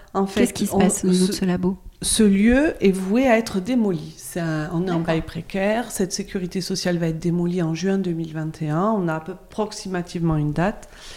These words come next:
Speaker 1: Et donc, c'est pour ça qu'on y est, mais on sait qu'on va pas y rester longtemps. On
Speaker 2: D'accord.
Speaker 1: fait de la bidouille, on repeint, on le met à notre goût.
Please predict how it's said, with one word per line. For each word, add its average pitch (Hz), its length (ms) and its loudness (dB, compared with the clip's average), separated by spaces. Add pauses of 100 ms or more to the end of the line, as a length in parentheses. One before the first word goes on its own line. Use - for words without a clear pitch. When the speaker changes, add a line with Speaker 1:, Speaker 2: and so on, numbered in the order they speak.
(440)
Speaker 1:
Et 175 80 -6
donc, 202 200 -2
c'est 196 120 0
pour 185 160 -4
ça 202 100 6
qu'on 185 460 4
y 175 240 8
est, 233 40 6
mais 226 120 6
on 170 100 6
sait 214 160 0
qu'on 180 140 -4
va 165 100 0
pas 170 140 0
y 175 100 2
rester 170 300 2
longtemps. 160 400 4
On - 20 8
Speaker 2:
D'accord. 226 160 4
Speaker 1:
fait 202 100 8
de 185 60 -2
la 196 120 6
bidouille, 180 540 0
on 165 120 6
repeint, 175 500 2
on 170 60 2
le 160 160 4
met 165 100 4
à 165 80 4
notre 156 300 2
goût. 247 240 4